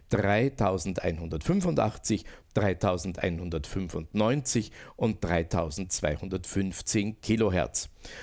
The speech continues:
Für Empfangsberichte akzeptiert man nur Briefe, die geschickt werden können an folgende Anschrift: Radio Station W W R B, Airline Transport Communications Incorporated, Listener Services,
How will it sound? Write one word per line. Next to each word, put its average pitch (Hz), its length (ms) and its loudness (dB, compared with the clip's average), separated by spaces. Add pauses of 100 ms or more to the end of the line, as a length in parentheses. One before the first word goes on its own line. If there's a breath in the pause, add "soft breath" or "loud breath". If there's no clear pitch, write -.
(120 loud breath)
Für 151 140 4
Empfangsberichte 131 1400 2 (100)
akzeptiert 107 840 2
man 92 280 0
nur 113 420 2
Briefe, 127 640 2 (680 loud breath)
die 135 120 4
geschickt 127 340 0
werden 131 220 2
können 107 340 2
an 101 220 2
folgende 95 560 2
Anschrift: 160 560 0
Radio 151 560 2
Station 110 600 0
W 123 420 2 (100)
W 95 500 0
R 78 300 2
B, 175 320 2 (560 loud breath)
Airline 147 500 4
Transport 120 680 2
Communications 95 1040 0
Incorporated, 117 760 0 (420 loud breath)
Listener 127 420 4
Services, 113 720 2